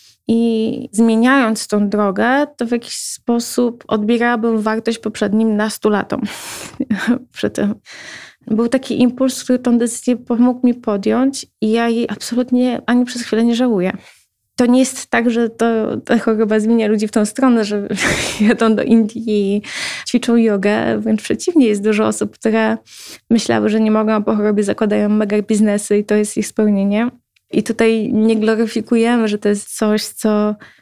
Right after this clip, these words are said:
samo w sobie jest przyczyną tej zmiany. Jeżeli się w sobie gdzieś ma taką potrzebę, to rzeczywiście jest taki moment, gdzie jest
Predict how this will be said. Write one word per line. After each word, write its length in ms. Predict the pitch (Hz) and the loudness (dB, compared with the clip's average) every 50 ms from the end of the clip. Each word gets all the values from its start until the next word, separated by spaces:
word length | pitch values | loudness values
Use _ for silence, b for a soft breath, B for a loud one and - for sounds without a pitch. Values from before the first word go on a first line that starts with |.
| B _ - | B _ -14
samo 440 | - - - - 247 262 262 240 220 | -12 -4 0 2 4 6 6 4 4
w 60 | 247 | 0
sobie 300 | - - 214 208 196 214 | 0 0 0 2 4 4
jest 380 | 214 208 196 - - - - - - - | 4 2 2 -2 -8 -12 -10 -10 -10 -4
przyczyną 500 | - 233 214 - 233 226 220 214 208 208 | -4 -4 0 0 0 2 2 2 0 0
tej 160 | - 214 214 | 0 0 0
zmiany. 600 | 196 202 208 214 202 190 185 190 208 226 247 285 262 B B B B _ _ _ _ | 2 2 2 2 2 0 0 0 0 0 0 -2 -4 B B B B _ _ _ _
Jeżeli 280 | 208 226 240 240 233 233 | -2 0 2 2 2 0
się 200 | 226 - 240 220 | 0 -2 -4 -4
w 100 | 220 - | -4 -8
sobie 320 | - - 226 208 214 220 | -6 -4 -2 0 0 0
gdzieś 300 | 202 202 - 214 - - | -2 -2 -8 -10 -4 0
ma 160 | 262 269 277 269 | 0 0 2 2
taką 300 | 262 240 - 226 214 208 | -2 -2 0 -2 -2 -2
potrzebę, 640 | - - - - - 214 202 202 226 240 262 277 277 269 | -8 -12 -10 -4 -2 -2 0 0 0 0 0 -2 -2 -4
to 100 | - 233 | -6 -6
rzeczywiście 500 | 220 233 - 247 226 240 - - - 233 | -6 -6 -8 -8 -8 -8 -10 -6 -6 -6
jest 200 | - - - _ | -6 -6 -10 _
taki 280 | - 226 226 - 240 | -6 -6 -2 0 0
moment, 520 | 233 233 233 233 247 277 285 277 277 - - - | 2 2 2 2 2 2 0 0 -2 -8 -16 -10
gdzie 300 | - - 208 - 233 233 | -10 -8 -4 -2 0 0
jest 500 | 233 247 254 254 262 254 - - - - | 2 2 0 0 -2 -4 -6 -14 -20 -20